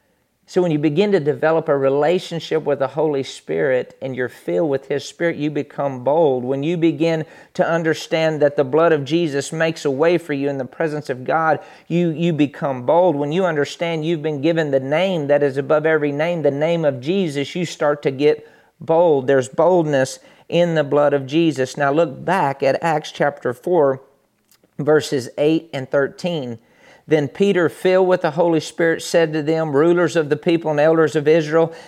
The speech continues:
now when they saw the boldness of Peter and John and perceived that they were uneducated and untrained men, they marveled and they realized they had been with Jesus." When you spend time in God's Word and you spend time in God's presence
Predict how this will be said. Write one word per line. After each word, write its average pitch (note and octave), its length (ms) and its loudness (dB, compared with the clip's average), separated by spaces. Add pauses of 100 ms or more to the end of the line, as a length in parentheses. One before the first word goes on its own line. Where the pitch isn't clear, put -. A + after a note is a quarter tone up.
(100)
now C#3+ 200 2
when C#3+ 120 0
they C#3 160 0
saw G3+ 400 2
the E3+ 160 2
boldness E3 640 0
of C3 160 -2
Peter E3+ 340 -2
and C3 160 -2
John D#3 460 0
and C3 240 -4
perceived E3+ 560 -4
that C#3 160 -2
they D#3 140 2
were D3 140 0
uneducated D3+ 840 0
and C#3+ 220 0
untrained C#3+ 420 -6
men, D3 360 -2 (260)
they B2+ 160 2
marveled B2+ 580 0
and B2+ 140 -4
they B2 100 0
realized C3 640 0
they C#3 140 4
had A#2 240 -4
been D#3+ 260 -4
with D3 180 -6
Jesus." B2 640 -6
When C3 160 -4
you F#3 200 -4
spend E3+ 480 -8
time C#3+ 420 -4
in C3 240 -6
God's B2+ 400 -4
Word A#2 400 0
and B2 160 -6
you C3+ 100 -6
spend F3+ 520 -8
time C#3+ 340 -4
in B2+ 100 -8
God's B2 340 -4
presence A#2 600 -6